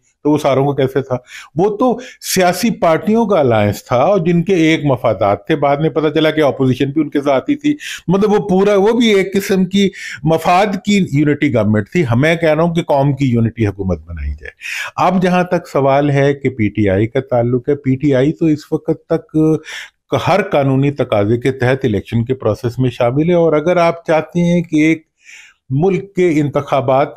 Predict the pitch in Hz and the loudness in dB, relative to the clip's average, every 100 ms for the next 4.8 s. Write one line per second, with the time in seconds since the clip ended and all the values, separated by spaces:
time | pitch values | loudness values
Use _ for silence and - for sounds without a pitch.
0 | - 143 131 135 139 139 131 127 117 139 | -4 0 2 2 2 0 0 0 0 0
1 | 127 117 117 131 131 110 113 131 131 107 | 0 0 0 0 -2 -2 0 2 0 0
2 | 117 113 98 110 131 160 151 135 113 120 | 0 0 0 2 2 0 0 0 0 0
3 | 117 117 95 92 87 - 110 - - 131 | 0 -2 0 -2 -2 -4 -6 -4 -2 -2
4 | 85 - _ - - - _ | -2 -10 _ -20 -20 -20 _